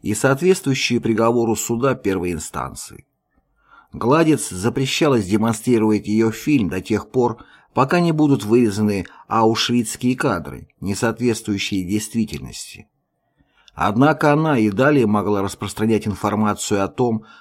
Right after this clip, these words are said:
что цыгане не получали жалования, снимались по принуждению, что я сама их набирала в Максглане. Хотя последнее утверждение не смогли доказать во время процесса,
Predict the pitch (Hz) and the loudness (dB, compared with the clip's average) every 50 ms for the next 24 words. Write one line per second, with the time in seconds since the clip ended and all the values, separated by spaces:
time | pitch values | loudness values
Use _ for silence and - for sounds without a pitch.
0 | _ - - - - - - - - 123 113 120 131 143 143 131 104 85 78 78 | _ -14 -10 -4 -2 -2 0 0 -2 -4 -2 2 2 4 4 4 2 0 -2 0
1 | 98 123 160 156 - 151 151 147 139 - - 143 110 98 95 90 85 104 107 113 | 0 0 0 0 0 2 2 2 2 2 0 0 0 0 -2 -2 -2 -2 0 0
2 | 113 110 92 90 78 76 65 - - _ - - - _ - - - 110 113 113 | 0 0 -2 -4 -6 -8 -10 -12 -16 _ -20 -20 -20 _ -12 -2 0 2 4 4
3 | 120 120 117 113 104 - - 101 95 107 104 107 107 104 101 95 98 120 123 110 | 4 4 4 2 0 -2 -4 -6 -4 -4 -2 -2 -2 -2 -2 -2 -2 0 0 0
4 | 90 67 55 - _ _ _ _ - - - 120 127 127 - - 139 143 147 139 | -2 -4 -8 -14 _ _ _ _ -10 -2 0 0 0 2 2 2 2 2 4 2
5 | 113 104 - - 104 104 107 98 107 107 113 117 117 110 101 92 - _ - - | 2 0 0 -2 -4 -2 0 0 0 2 2 2 0 0 -2 -4 -8 _ -14 -8
6 | 92 95 101 107 107 104 104 87 92 92 107 104 92 82 78 65 53 50 - _ | -4 0 2 2 2 0 -2 -6 -4 -2 0 0 0 -2 -4 -8 -12 -14 -18 _
7 | _ _ _ _ _ _ _ _ _ _ _ _ _ _ _ _ _ _ _ _ | _ _ _ _ _ _ _ _ _ _ _ _ _ _ _ _ _ _ _ _
8 | - - - 98 101 113 143 151 147 - 151 147 - - 151 151 139 139 139 143 | -18 -10 -6 -4 0 0 0 0 2 2 0 0 2 2 2 2 4 4 2 2
9 | 139 143 151 147 143 143 156 160 151 131 107 87 85 85 85 82 95 113 135 139 | 2 2 0 0 0 0 -2 -2 0 0 -2 -2 -2 -2 -2 0 2 2 0 0
10 | - 147 147 143 147 160 151 139 123 - - 110 101 110 113 107 107 110 101 95 | 0 0 0 0 2 0 0 0 -2 -2 -2 -2 0 2 0 0 0 0 -2 0
11 | 101 113 113 107 98 - 107 107 104 - - 147 131 - - - - - | 0 0 0 0 0 -2 -4 -4 -4 -2 0 0 0 0 -4 -12 -16 -20